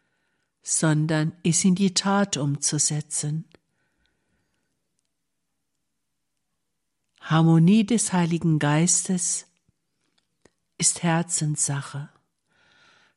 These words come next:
Dort, wo der Mensch liebt, wo er empfindet, wo er entscheidet, genau an dieser Stelle, da möchte er Frieden haben und Harmonie.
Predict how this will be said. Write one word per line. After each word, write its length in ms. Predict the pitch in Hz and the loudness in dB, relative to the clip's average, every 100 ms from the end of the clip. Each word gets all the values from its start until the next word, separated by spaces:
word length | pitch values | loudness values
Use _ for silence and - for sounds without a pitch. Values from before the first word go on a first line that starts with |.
| _ | _
Dort, 420 | 175 196 233 - | 0 0 -2 -2
wo 100 | 185 | 0
der 180 | 170 160 | 2 0
Mensch 440 | 156 156 160 - | 0 0 0 -2
liebt, 440 | 175 185 285 - - | 0 0 0 -2 -2
wo 140 | 170 | 0
er 220 | 165 160 | 2 0
empfindet, 880 | 151 151 - - 202 220 220 208 - - _ - - _ _ | 0 0 -2 2 4 4 2 -2 -6 -20 _ -20 -20 _ _
wo 120 | 185 | 0
er 240 | 180 175 160 | 2 2 0
entscheidet, 880 | 165 165 - 170 185 233 262 226 - | 0 0 0 -2 -2 -2 -2 -4 -2
genau 320 | 180 175 202 | 0 0 0
an 240 | 202 180 | 0 0
dieser 320 | 196 196 196 | 2 0 0
Stelle, 580 | 165 - 165 160 151 156 - _ _ _ _ _ _ _ _ _ _ _ _ - | -2 -2 -2 -2 -2 -6 -10 _ _ _ _ _ _ _ _ _ _ _ _ -2
da 220 | 180 214 | 0 4
möchte 440 | 196 175 - - | 4 2 0 -4
er 200 | 143 147 | -4 -4
Frieden 640 | 147 - 180 185 202 202 175 | -6 -4 0 2 2 2 2
haben 440 | 175 165 180 165 | 0 0 0 -2
und 280 | 160 165 151 | 0 0 0
Harmonie. 720 | 156 147 147 151 156 160 175 | 0 2 2 2 2 2 0